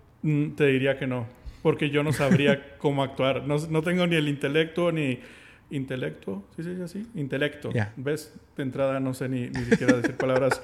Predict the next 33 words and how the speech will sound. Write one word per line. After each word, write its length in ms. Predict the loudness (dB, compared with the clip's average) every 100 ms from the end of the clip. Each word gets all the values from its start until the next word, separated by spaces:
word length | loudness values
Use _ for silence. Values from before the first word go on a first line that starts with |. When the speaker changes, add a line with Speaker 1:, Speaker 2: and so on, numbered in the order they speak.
| -8
Speaker 1:
<laughs> 140 | -10 -6
ah, 180 | -4 -4
Speaker 2:
A 60 | -6
ver, 80 | -2
Speaker 1:
complejas. 420 | -2 4 4 6
Speaker 2:
deletréalo. 640 | 6 6 6 6 8 6 4
Speaker 1:
<laughs> 60 | 2 6 6 8 4 4 4 4 2 -2 -2 -2
Y 240 | 2 2 4
en 260 | 2 2
el, 120 | 2 0 -2 -2 -2 -2 -4 -4 -6
<laughs> 760 | -10 -18 -18 -14 -14 -12 -14 -8
entonces, 500 | -4 -2 0 0 0
y 80 | 2
el 100 | 4
lunes 320 | 4 2 0
sí, 280 | 0 0 0
¿sabes? 260 | 2 2 2
Porque 200 | 0 0
lo 60 | -2
he 20 |
escuchado 500 | -2 0 2 4 4
y, 60 |
y 120 | 2 -2
sé 160 | -2
que 100 | -2
es 160 | -4 -4
un 100 | -6
espacio 300 | -4 -4 -2
donde 140 | -2
yo 80 | -2
me 120 | -2
sentiría 380 | -4 -4 -2 -2
cómodo. 400 | -4 -4 -4 -6